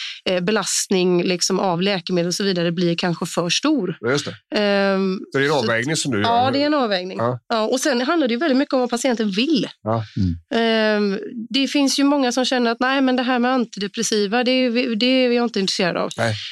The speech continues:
Speaker 1: Och det är ju inte frågan om att du blir, har en depression t-,
Speaker 2: Nej.
Speaker 1: liksom en gång i månaden.
Speaker 2: Nej.
Speaker 1: Utan det här är ju, det här är ju mer om man tänker sig som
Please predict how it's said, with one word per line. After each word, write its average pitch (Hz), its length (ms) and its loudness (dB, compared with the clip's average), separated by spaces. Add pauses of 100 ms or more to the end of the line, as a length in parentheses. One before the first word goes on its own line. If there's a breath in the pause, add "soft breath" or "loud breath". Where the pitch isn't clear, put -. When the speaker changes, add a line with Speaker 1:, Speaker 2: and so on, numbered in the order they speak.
(120 loud breath)
Speaker 1:
Och 254 140 2
det 247 80 2
är 233 40 2
ju 269 60 2
inte 302 160 0
frågan 233 340 0
om 185 100 0
att 185 100 -2
du 214 80 -2
blir, 196 140 0
har 196 160 0
en 190 100 0
depression 277 640 0
t-, 202 120 0
Speaker 2:
Nej. 277 240 -2
Speaker 1:
liksom 269 220 0
en 240 180 2
gång 196 160 2
i - 20 2
månaden. 202 440 0
Speaker 2:
Nej. 117 200 0 (300 loud breath)
Speaker 1:
Utan 220 400 0 (120)
det 233 80 0
här 226 220 0
är 262 180 2
ju, 196 440 0
det 202 120 -2
här 233 220 0
är 254 160 2
ju 190 260 2 (880 loud breath)
mer 233 420 2
om 196 60 2
man 202 120 0
tänker 202 320 -2
sig 190 240 0
som 190 360 0